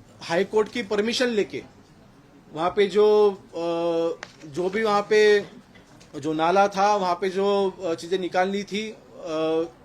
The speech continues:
वो रीच-, वो ऑफ-, अ, ऑफिशियल परमिशन लेके उन्होंने वहाँ पे कार्रवाई की है। यहाँ पे कहीं पर भी मेरे पोस्ट का मैंने दुरुपयोग किया नहीं, ये बिल्कुल, अ, सिद्ध होता है। और मैंने आज भी, मैं फिर से बोलता, बताता हूँ कि अगर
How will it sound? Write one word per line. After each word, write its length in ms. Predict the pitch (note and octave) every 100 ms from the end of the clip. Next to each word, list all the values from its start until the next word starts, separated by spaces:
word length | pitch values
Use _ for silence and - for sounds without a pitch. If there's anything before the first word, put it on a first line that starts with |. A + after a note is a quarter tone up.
| D#3+
वो 120 | D#3+
रीच-, 440 | F3+ G3+ - G#3+
वो 140 | F3 E3+
ऑफ-, 380 | F3+ F3 - F3
अ, 20 |
ऑफिशियल 640 | D3+ D3+ D3+ G3+ G3 A3+ G3 -
परमिशन 340 | E3+ G3 G3+
लेके 220 | A3 G3+ G#3+
उन्होंने 140 | G#3+
वहाँ 120 | G3
पे 120 | G3
कार्रवाई 320 | G3 E3+ F3 E3+
की 200 | F#3 E3+
है। 360 | C#3 C#3 - - - - _ -
यहाँ 160 | D3 F3
पे 140 | G#3+ G3+
कहीं 200 | G3+ G3+
पर 180 | A#3 A3+
भी 180 | C#3+ G#2+ - - - - - -
मेरे 360 | D3+ F3 G#3
पोस्ट 320 | G#3+ G#3 G3+ A3
का 80 |
मैंने 160 | G#3 G#3
दुरुपयोग 360 | F3+ F#3+ G3+ F#3
किया 220 | E3 E3+
नहीं, 160 | G3 G3+
ये 320 | G3 G#3 A3 - F3
बिल्कुल, 460 | D3+ E3 G3+ G#3 G#3
अ, 240 | G3+ E3+
सिद्ध 240 | D#3+ F3+ F3+
होता 300 | E3+ F3+ F3
है। 180 | G#3 - - _ - - -
और 60 | D3
मैंने 240 | D3+ F3+
आज 280 | G3+ E3 F#3
भी, 120 | G#3
मैं 180 | G#3 F#3+
फिर 200 | F#3 G3
से 120 | G#3
बोलता, 460 | A3+ G3 G3 F3+ F3
बताता 380 | D#3+ E3 E3 D#3+
हूँ 220 | D3 D#3 - _ _ _
कि 60 | -
अगर 440 | D3+ E3+ A3+ C3